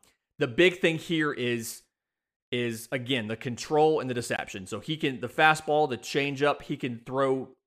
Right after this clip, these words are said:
both of those to all four quadrants of the strike zone. He can put them exactly where he needs to. And then he gets a lot of deception. Those two pitches disguise really well,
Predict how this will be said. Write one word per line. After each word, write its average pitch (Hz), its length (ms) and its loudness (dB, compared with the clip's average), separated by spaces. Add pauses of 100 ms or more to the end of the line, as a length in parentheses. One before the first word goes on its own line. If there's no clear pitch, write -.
both 147 480 4
of 147 140 -2
those 127 320 6
to 113 160 -6
all 123 260 0
four 135 300 -2
quadrants 120 500 0
of 104 80 -12
the 101 60 -10
strike 170 340 4
zone. 175 240 2
He 147 80 -4
can 120 120 -10
put 120 120 -2
them 113 100 -4
exactly 104 360 -2
where 104 120 -6
he 95 180 -14
needs 131 400 -4
to. 139 280 -2 (540)
And 143 180 0
then 147 80 6
he 143 140 -2
gets 165 180 2
a 151 60 2
lot 135 280 6
of 131 120 0
deception. 120 600 -2
Those 113 200 -4
two 151 160 -4
pitches 131 340 -4
disguise 117 640 -6
really 117 400 -4
well, 117 480 0